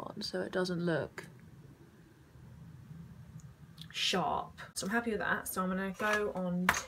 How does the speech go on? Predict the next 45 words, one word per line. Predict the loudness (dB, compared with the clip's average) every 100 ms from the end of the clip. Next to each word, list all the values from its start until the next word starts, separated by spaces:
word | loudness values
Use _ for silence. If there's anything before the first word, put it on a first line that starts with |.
| 2
to | 4 4 0 -2 -14 -20 -10 -4
my | 0 2
liquid | 2 0 0
liner, | 2 2 0
and | 0
I'm | 0
using | 2 2 0 0 2
the | 2 2 0 -2
Maybelline | 0 0 2 2 2 2 0 -2 -4 -12 -18 -18 -18 -20 -8 0
New | 2 4
York | 4 2 0 -2
Master | 0 0 0 -2 -2
Ink. | 0 -4 -10 -14 -16 -20
Just | -12 -4
gonna | -2
move | 0 0
my | -2
hair | -4
out |
of | -6
the | -8
way | -8 -12 -18 -14 -8
in |
case | -6 -6 -6
this | 0
goes | 0 2
wrong, | 2 0
because, | -2 -6 -4 0
whoa, | 2 6 6
it | 6
can | 4 2 2
do. | 2 0 0 -8 -6
But | -4 -2
I | -4
start | 0 6 6 6
with | 2 -4
the |
flick, | -4 -2 -2 -2 0
so | 0 0 -4
I, | -4 -6 -8
I | -2
kind | 0
of | 0 -4
pull | 4 8 10 10 8 6 4 0
my | 2 2 2 2 2 0